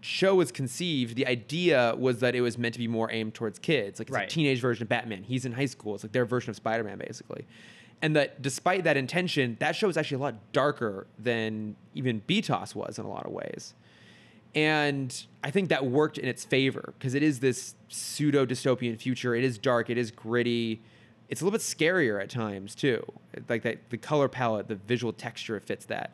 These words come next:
Speaker 2: Mm-hmm.
Speaker 1: And I think that's been one of the hardest things about Zeta is it's supposed to be set in the same universe, but it's so drastically different.
Speaker 2: Yeah.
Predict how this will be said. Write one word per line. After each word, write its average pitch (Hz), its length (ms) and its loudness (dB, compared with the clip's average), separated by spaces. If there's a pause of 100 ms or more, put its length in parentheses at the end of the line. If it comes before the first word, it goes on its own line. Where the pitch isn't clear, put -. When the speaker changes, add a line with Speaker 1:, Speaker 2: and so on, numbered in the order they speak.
Speaker 2:
Mm-hmm. 127 260 -6 (340)
Speaker 1:
And 147 400 2
I 147 40 -4
think 156 140 2
that's 151 120 4
been 151 120 4
one 139 120 4
of - 20 2
the 123 100 2
hardest 131 260 2
things 127 120 -2
about 110 280 -2
Zeta 139 280 4
is 107 160 0
it's 104 100 -8
supposed 127 220 2
to 120 60 -2
be - 20 -2
set - 160 -2
in - 40 -10
the 110 60 -10
same 110 160 -4
universe, 107 360 -2
but - 120 -8
it's - 80 -14
so 101 320 -8
drastically 90 500 -12
different. 95 380 -12
Speaker 2:
Yeah. 110 220 -4